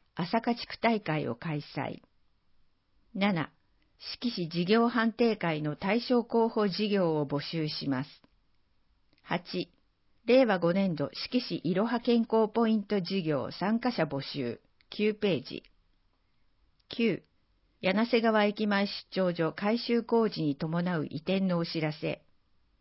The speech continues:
十、二千二十三四季の夏祭りご案内。十ページ。十一、指定管理者を募集します。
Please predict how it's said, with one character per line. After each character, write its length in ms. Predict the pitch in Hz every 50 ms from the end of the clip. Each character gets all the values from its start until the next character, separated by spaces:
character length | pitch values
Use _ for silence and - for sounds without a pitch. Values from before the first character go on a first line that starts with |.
| _ _ _ _ _ _ _ _ _ _ 262
十、 420 | 180 180 214 220 220 190 131 - - _ _ _ _ _ _ _ -
二 180 | 190 196 202
千 240 | - 277 277 254 220
二 160 | 220 240 240
十 200 | 196 175 165 151
三 340 | 151 - 165 147 147 139 - -
四 200 | - - - -
季 100 | 254 262
の 140 | 226 180 160
夏 260 | 151 156 156 - 208
祭 360 | 214 220 214 - 175 160 151
り 40 | 135
ご 200 | - 160 151 160
案 220 | 160 151 160 156
内。 300 | 151 147 139 117 104 - - _ _ _ _ _ _ -
十 180 | - - 156 151
ペ 320 | - _ - 196 196 170
ー 60 | 135 -
ジ。 220 | - - - - _ _ _ _ _ _ _ _ _ _ _ _ _ _ _ _ _ _ _ _ -
十 260 | 170 180 208 220 226
一、 460 | 220 208 196 - - 180 170 - - _ _ _ _ _ _ _ _ _ _
指 220 | - - - - -
定 180 | 262 269 269
管 240 | 269 262 254 254 240
理 120 | 240 254
者 200 | - - 190 170
を 40 | 156 139
募 120 | 151 151
集 260 | 151 - 156 156 160
し 180 | 156 - - 127
ま 180 | 147 143 123
す。 80 | 135